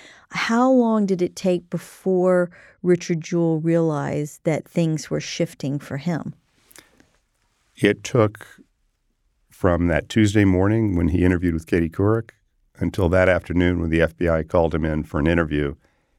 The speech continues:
Speaker 2: and he realized he wasn't just being interviewed as a witness, but he was the suspect, hence the title of the book.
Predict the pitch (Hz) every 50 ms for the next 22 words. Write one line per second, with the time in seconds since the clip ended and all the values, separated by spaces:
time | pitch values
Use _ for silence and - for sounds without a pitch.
0 | _ - - 85 90 85 80 85 80 76 78 76 78 78 73 - - _ _ -
1 | 110 98 90 92 78 78 73 - - - - 98 85 - - 90 80 80 80 78
2 | 78 76 80 80 78 73 73 71 71 - _ _ _ _ _ _ _ _ - -
3 | - 95 80 76 73 80 71 71 78 90 - - - - - - - _ - 82
4 | - - - _ _ _ - 82 82 73 73 73 65 - - - - - - -
5 | - - - - _ _ _ _ _ _ _ _ _ _ _ - - 78 64 -
6 | - 69 - 71 67 62 62 60 62 62 69 73 -